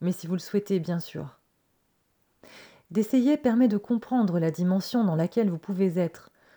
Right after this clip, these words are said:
le potentiel que vous avez, et surtout la force que vous pouvez avoir pour vous-même. Il serait dommage que vous décidiez de refuser d'expérimenter votre propre paradis.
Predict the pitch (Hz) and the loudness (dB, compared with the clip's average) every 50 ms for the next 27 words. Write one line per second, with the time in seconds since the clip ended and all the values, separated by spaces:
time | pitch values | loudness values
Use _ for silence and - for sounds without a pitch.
0 | _ - 160 160 - - 170 - 180 180 180 - 240 233 208 - 190 156 151 160 | _ -6 -6 -4 -4 -4 -2 0 0 0 0 0 0 0 0 -2 -4 -8 -8 -6
1 | 156 175 175 170 156 196 247 320 - _ _ _ _ _ _ - - 196 - - | -4 -2 -2 0 0 0 -2 -2 -4 _ _ _ _ _ _ -6 -6 -4 -4 -4
2 | 196 - - 294 254 208 190 - - 285 277 277 - - - 208 175 185 165 - | -6 -4 -2 0 0 0 0 0 0 -2 -2 -2 -4 -6 -4 -4 -4 -4 -4 -6
3 | 190 165 196 185 180 165 202 208 202 - - - 185 170 160 175 175 165 165 156 | -4 0 0 0 2 2 0 0 0 -2 -4 -4 -4 -2 -2 0 0 0 0 0
4 | 151 147 147 143 - _ _ _ _ _ _ _ _ - - - - - - - | -2 -2 -4 -6 -8 _ _ _ _ _ _ _ _ -20 -20 -20 -20 -20 -20 -20
5 | _ - - 196 - - 240 226 240 214 233 247 233 247 247 214 - - 185 160 | _ -8 -6 -6 -4 -2 0 0 0 2 2 2 4 4 4 2 2 -2 -4 -6
6 | 165 165 165 175 165 - - 180 165 202 202 180 156 160 160 160 185 196 - - | -4 -4 -4 -4 -4 -6 -6 -2 0 0 0 0 0 -2 -2 0 0 0 -2 -4
7 | 196 175 202 214 185 160 160 - - - - 175 175 180 175 175 180 170 - 202 | -2 0 2 2 2 0 -2 -6 -6 -6 -4 -2 0 0 0 0 -2 0 0 0
8 | 170 156 156 - - 165 156 - - - 196 180 - - 175 160 - 160 156 160 | 0 -2 -4 -6 -8 -8 -8 -6 -4 -4 -4 -4 -4 -6 -8 -6 -6 -4 -4 -4
9 | 160 151 151 156 156 | -4 -4 -6 -10 -12